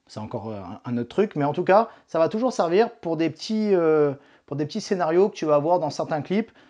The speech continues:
Euh, par exemple, tu vas avoir, voilà, un, un scénar où tu vas avoir peut-être un braquage, ou bien même dans une insert ou autre, c'est toujours intéressant qu'un artiste, il puisse se mettre avec une cagoule. Donc ça peut, ça,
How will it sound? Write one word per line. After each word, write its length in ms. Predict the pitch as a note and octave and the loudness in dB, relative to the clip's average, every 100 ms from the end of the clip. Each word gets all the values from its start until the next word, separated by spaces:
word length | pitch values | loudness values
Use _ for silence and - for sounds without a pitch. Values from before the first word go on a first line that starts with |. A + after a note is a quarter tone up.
| _ _ | _ _
Euh, 240 | C3 C3 | 0 0
par 200 | B2+ C#3 | 2 2
exemple, 300 | C3 C3 F3 | 2 2 -2
tu 120 | D3 C#3+ | 0 2
vas 220 | C3 C3 | 4 4
avoir, 520 | C3 C#3 D3+ D#3 C3 | 4 6 8 8 6
voilà, 400 | B2+ D3+ D3 B2+ | 2 2 2 0
un, 40 | B2+ | -6
un 40 | |
scénar 500 | C3 D3 C3+ C#3 C#3+ | -8 -6 -4 -2 -4
où 60 | C3 | -6
tu 100 | - | -8
vas 80 | A#2+ | -10
avoir 220 | B2 B2 | -8 -10
peut-être 200 | - B2+ | -10 -12
un 120 | B2 | -12
braquage, 600 | G#2+ A#2 C#3 C3+ D3+ D3+ - _ _ - | -10 -10 -4 0 0 0 -8 _ _ -8
ou 80 | C3+ | -4
bien 260 | B2+ C#3+ | 0 0
même 300 | C#3 D3 D#3 | 2 0 0
dans 120 | C3+ | -2
une 160 | B2+ C#3 | -2 -2
insert 320 | C3+ C3 B2+ | -2 -2 -2
ou 160 | A#2+ C#3+ | 4 4
autre, 140 | E3 | 4
c'est 80 | C#3 | 0
toujours 200 | A2 B2+ | -8 -6
intéressant 440 | B2 A#2 A#2 D3+ | -6 -6 -6 -6
qu'un 140 | C3+ A2+ | -4 -6
artiste, 400 | A2 D#3+ C#3 _ _ _ _ | -8 -10 -10 _ _ _ _
il 80 | B2 | -14
puisse 220 | - C3 | -10 -10
se 80 | - | -6
mettre 180 | B2 - | -8 -6
avec 160 | A#2 | -6
une 140 | A#2+ A2+ | -6 -4
cagoule. 400 | A2+ A2 D#3+ F3 - _ - | -2 2 2 0 -6 _ -6
Donc 160 | D3 | -2
ça 120 | D#3 | 2
peut, 260 | D3 F3 F3 | 4 4 4
ça, 180 | E3+ | 2